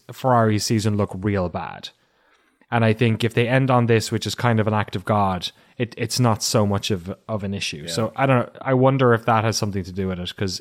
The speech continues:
Speaker 1: I was, like, I, like we said later in the Williams one, I was shocked at how much sort of, um, you know, clearance they were getting or how much heads up they were giving to questions and stuff, which isn't particularly,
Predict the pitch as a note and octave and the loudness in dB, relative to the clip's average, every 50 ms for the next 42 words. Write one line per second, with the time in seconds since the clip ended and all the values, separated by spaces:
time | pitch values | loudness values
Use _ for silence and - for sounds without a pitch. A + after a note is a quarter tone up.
0 | - - - B2 C#3 C#3+ D3+ D3 C3 A#2+ A2 A#2 B2 A#2 - A#2+ A#2 G#2+ G#2 A#2 | -8 -2 2 2 4 4 4 2 2 0 -2 -2 -2 0 2 2 2 2 0 -2
1 | A2+ G#2+ A2+ _ - A2 A2+ G#2+ - A2+ G#2+ A2 A2+ G#2+ G#2 G2+ G2+ G2 G#2+ A2+ | -2 -4 -6 _ -10 -8 -6 -4 -4 -2 0 0 0 0 0 -2 0 0 2 2
2 | A2+ G#2+ G2+ G2 F#2 F#2 F2+ F2 - - - - - _ - A2+ G#2 G2 - - | 2 2 0 0 -4 -6 -6 -8 -12 -16 -20 -20 -14 _ -4 -4 -2 -2 -2 -2
3 | A#2 G#2 G2 - - F#2 F#2+ G#2 G2+ F#2+ F#2+ F#2 - - - - G#2+ G2+ F#2+ F#2+ | -2 -2 -2 -4 -6 -4 -4 -4 -4 -4 -6 -6 -6 -6 -4 -4 -4 -2 -4 -6
4 | F2 G2+ G2 F#2+ F#2 F#2 F#2 F2+ F2 _ _ _ _ _ _ _ _ _ _ - | -6 -6 -6 -4 -4 -4 -6 -8 -10 _ _ _ _ _ _ _ _ _ _ -8
5 | G#2+ G2 F#2 F2+ - - - A#2 A2 G#2 G#2 F#2+ F2+ - - - G2 F#2 F#2+ F2+ | -6 -4 -4 -6 -6 -4 -2 -2 0 0 0 -2 -4 -6 -6 -6 -6 -6 -4 -4
6 | G#2 F#2+ F#2 F#2 F2+ F#2+ F#2+ F2 G2+ G#2 G2 G2 F#2 - - - G#2 G#2 F#2+ F#2 | -6 -6 -6 -6 -6 -6 -6 -4 -4 -4 -4 -6 -6 -8 -6 -4 -4 -4 -2 -2
7 | G2+ F#2+ - - F#2+ F2+ F2 F#2+ F#2 F2 F2+ E2 - - G#2+ G#2 G2+ - - G2 | -4 -4 -4 -4 -6 -4 -4 -6 -6 -8 -8 -10 -8 -6 -4 -4 -4 -4 -6 -6
8 | F2+ E2 - E2+ - - F#2 F2 E2+ - F#2+ F2+ - G2+ F2+ F2+ D#2+ - _ _ | -8 -8 -10 -12 -12 -10 -10 -12 -12 -12 -12 -10 -8 -8 -8 -10 -12 -14 _ _
9 | _ _ _ _ _ - A2 G2+ - G#2+ - A2+ F#2+ F#2 F2 F2 E2+ D#2+ E2 _ | _ _ _ _ _ -8 -6 -4 -4 -2 -2 -2 -2 -2 -4 -6 -8 -10 -12 _